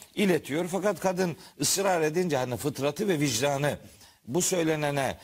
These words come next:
itibar edemediği için Allahu Teala mesela Mücadele Suresinin ilk dört ayetini bu, bununla ilgili indirili-, indiriyor.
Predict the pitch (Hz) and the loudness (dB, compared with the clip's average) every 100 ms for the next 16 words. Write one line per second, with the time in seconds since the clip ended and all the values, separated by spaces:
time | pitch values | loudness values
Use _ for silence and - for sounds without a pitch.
0 | - _ 135 139 156 151 143 127 160 233 | -20 _ -2 0 2 2 2 2 0 2
1 | 202 135 113 101 175 202 208 180 139 135 | 0 2 0 0 0 2 4 2 2 0
2 | 165 185 165 139 139 170 165 175 170 156 | 0 0 -2 -2 0 0 2 2 2 0
3 | 127 123 117 110 143 190 202 - - - | 0 0 0 -2 -2 -2 -2 -8 -14 -2
4 | 214 - 135 214 190 - 143 127 123 151 | -2 -2 0 0 2 2 2 2 0 -2
5 | 202 202 196 156 170 202 185 165 147 160 | -2 0 0 0 0 2 2 0 2 2
6 | 160 139 110 98 95 98 - 123 113 104 | 2 0 -2 -2 -2 -4 -4 -2 0 0
7 | 92 | -2